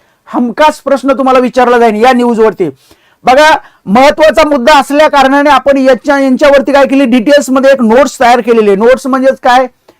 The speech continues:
की यांच्याविषयी सुद्धा माहिती दिलेली आहे. त्याचबरोबर आतापर्यंत, आतापर्यंत इस्रो, इस्रो विषयी माहिती दिलेली आहे, म्हणजे इस्रोची स्थापना, त्याचबरोबर जे अध्यक्ष आहेत त्या अध्यक्षांविषयी संपूर्ण माहिती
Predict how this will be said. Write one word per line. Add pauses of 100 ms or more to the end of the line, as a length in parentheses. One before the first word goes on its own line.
(200)
की
यांच्याविषयी
सुद्धा
माहिती
दिलेली
आहे. (480)
त्याचबरोबर (140)
आतापर्यंत, (880)
आतापर्यंत (180)
इस्रो, (180)
इस्रो
विषयी
माहिती
दिलेली
आहे,
म्हणजे
इस्रोची
स्थापना, (360)
त्याचबरोबर
जे
अध्यक्ष
आहेत
त्या
अध्यक्षांविषयी
संपूर्ण
माहिती